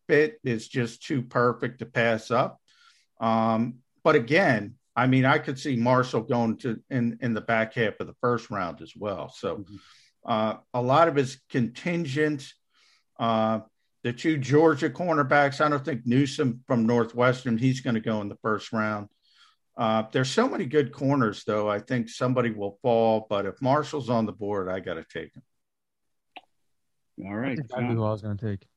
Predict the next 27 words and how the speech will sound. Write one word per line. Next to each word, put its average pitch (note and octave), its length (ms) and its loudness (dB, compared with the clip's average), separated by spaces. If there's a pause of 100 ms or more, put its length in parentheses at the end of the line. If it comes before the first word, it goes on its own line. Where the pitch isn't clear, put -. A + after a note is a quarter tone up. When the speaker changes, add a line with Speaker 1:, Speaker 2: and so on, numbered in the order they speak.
(120)
Speaker 3:
I - 40 -4
was B2+ 80 0
exactly A#2+ 320 0
gonna A2 140 0
take A2+ 200 -2
Terrence A2+ 260 -2
Marshall A#2 280 -2
Junior. A2 360 -2
Um, A2+ 300 -2 (240)
not C#3+ 120 -2
only E3 120 2
that, C#3 160 0
the A#2 80 0
Eagles D3+ 160 2
have A2+ 80 -4
done A#2 140 0
a G2 40 -4
ton D3+ 180 -2
of A#2+ 80 2
homework A#2+ 280 0
on A2 140 -2
him. G2 220 -4
They're A#2+ 220 2
incredibly A#2 420 0
Speaker 2:
Yeah. A#2+ 60 2
Speaker 3:
interested. A2 480 -8
So A#2+ 420 2